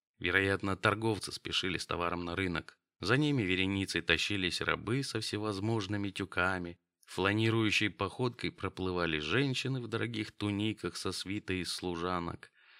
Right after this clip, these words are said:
Они казались небольшими островками среди потока разнообразного, пёстро одетого люда. Портовый город просыпался. Когда внизу появился Квинт, сияющий, словно только что отчеканенный ас,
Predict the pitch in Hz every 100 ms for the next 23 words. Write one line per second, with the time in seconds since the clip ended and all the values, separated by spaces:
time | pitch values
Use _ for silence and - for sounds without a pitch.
0 | - - _ 87 85 87 - 82 92 90
1 | 85 - 90 90 85 - 95 90 - 87
2 | - 85 - - 90 90 87 87 87 90
3 | 85 85 87 85 87 85 80 87 80 76
4 | 73 92 101 87 80 78 76 76 - -
5 | 85 80 80 78 80 87 85 85 82 92
6 | 90 80 - - - - _ - 76 82
7 | 123 139 123 123 110 87 85 82 82 -
8 | 76 78 - 76 - - 64 67 - -
9 | - _ _ _ _ _ _ _ _ _
10 | _ _ 78 82 104 160 151 131 117 131
11 | 131 107 101 127 117 - 82 85 104 165
12 | 156 - - - 82 85 123 127 117 92
13 | - - - 90 104 107 90 123 127 123
14 | 120 - - 117 - 113 - - - 104
15 | 107 101 87 - 107 139 135 - -